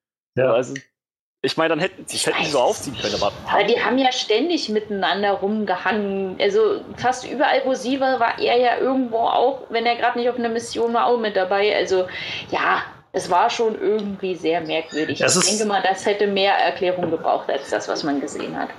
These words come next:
Speaker 1: Ich, ich glaub, es, also für mich kommt halt alles das immer wieder runter auf, dieser Film will viel zu viel machen. Es steckt viel zu viel da drin, es ist viel zu vollgestopft,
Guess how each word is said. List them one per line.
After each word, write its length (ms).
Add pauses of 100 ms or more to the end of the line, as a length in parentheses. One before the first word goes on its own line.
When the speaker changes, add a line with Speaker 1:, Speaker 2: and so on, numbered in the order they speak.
Speaker 1:
Ich, 300
ich 180
glaub, 240
es, 220
also 240
für 80
mich 220
kommt 240
halt 180
alles 340
das 260
immer 220
wieder 140
runter 340
auf, 240 (420)
dieser 300
Film 400
will 160
viel 420
zu 160
viel 280
machen. 320
Es 80
steckt 320
viel 320
zu 160
viel 240
da 120
drin, 280
es 160
ist 140
viel 180
zu 120
vollgestopft, 720